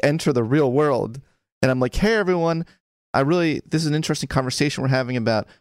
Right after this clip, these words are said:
politics, race, religion. Here's my nuanced discussion <laughs> section about that." And it's like,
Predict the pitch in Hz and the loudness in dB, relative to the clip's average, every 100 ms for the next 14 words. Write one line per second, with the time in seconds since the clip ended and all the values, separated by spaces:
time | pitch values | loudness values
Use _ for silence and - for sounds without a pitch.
0 | - - 151 143 139 135 131 - 127 147 | -4 0 2 2 0 -2 -2 -2 0 0
1 | 139 - 117 135 135 131 - _ _ _ | -2 -2 0 0 0 -6 -10 _ _ _
2 | - 185 170 151 143 156 139 - 143 - | 0 0 2 0 2 0 0 -2 -2 0
3 | 156 - 180 135 - - - 120 131 180 | 0 2 -2 0 -2 0 0 0 0 0
4 | - 202 202 135 151 165 143 127 139 - | 2 2 2 4 2 2 2 2 0 0
5 | - 240 - 165 135 135 160 131 127 | 0 0 0 2 2 0 2 2 0